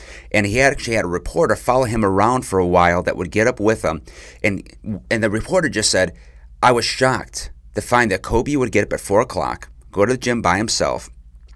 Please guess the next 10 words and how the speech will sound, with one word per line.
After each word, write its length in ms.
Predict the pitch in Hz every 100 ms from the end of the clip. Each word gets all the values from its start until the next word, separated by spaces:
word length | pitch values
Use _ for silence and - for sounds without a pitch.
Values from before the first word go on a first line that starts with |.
| - - -
and 160 | 107
work 240 | 92 107 107
on 320 | 101 95 92 - - 87
dribbling 500 | 98 107 85 80 80
drills, 520 | 82 60 50 - - -
stuff 460 | - - 113 131
that 160 | - 117
middle 320 | 95 98 90
schoolers 520 | 87 - 73 57 -
do." 280 | - 62 -